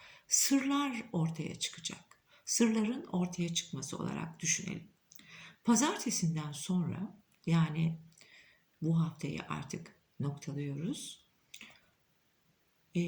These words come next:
enerji değişimi olacak. Evle ilgili düzenlemeler olabilir.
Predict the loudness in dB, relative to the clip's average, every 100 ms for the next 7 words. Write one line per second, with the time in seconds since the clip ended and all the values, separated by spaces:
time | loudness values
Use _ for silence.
0 | 2 0 0 4 6 6 6 4 2 0
1 | 0 -2 -4 -6 -6 -8 -12 -16 -20 _
2 | _ _ _ _ _ _ 4 6 4 0
3 | 2 0 0 0 -2 -2 -6 -20 _ _
4 | _ _ _ _ -4 0 4 4 4 2
5 | 6 6 6 0 -6 -10 -10 -4 -4 -4
6 | -4 -4 -4